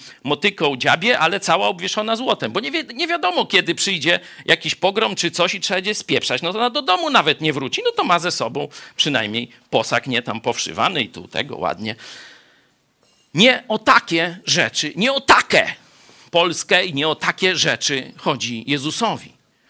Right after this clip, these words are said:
Dobre w oczach Boga to znaczy, żebyś mi-, że będziesz miał pokój z Bogiem, a przez to będziesz najszczęśliwszy z ludzi.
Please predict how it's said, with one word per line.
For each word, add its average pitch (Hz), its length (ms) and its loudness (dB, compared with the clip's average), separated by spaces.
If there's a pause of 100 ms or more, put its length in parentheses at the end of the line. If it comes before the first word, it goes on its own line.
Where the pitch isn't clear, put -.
(320)
Dobre 170 400 2
w 139 60 -8
oczach 160 280 -6
Boga 160 440 -2 (960)
to 175 80 0
znaczy, 208 360 -2
żebyś 208 280 -6
mi-, - 140 -12
że - 120 -2
będziesz 202 420 -2
miał 185 220 -4
pokój 233 380 -4
z 165 100 -6
Bogiem, - 480 -8 (1300)
a - 80 -6
przez - 280 0
to 143 120 -4
będziesz 202 360 -4
najszczęśliwszy 180 840 -6
z 185 40 -12
ludzi. 113 440 -12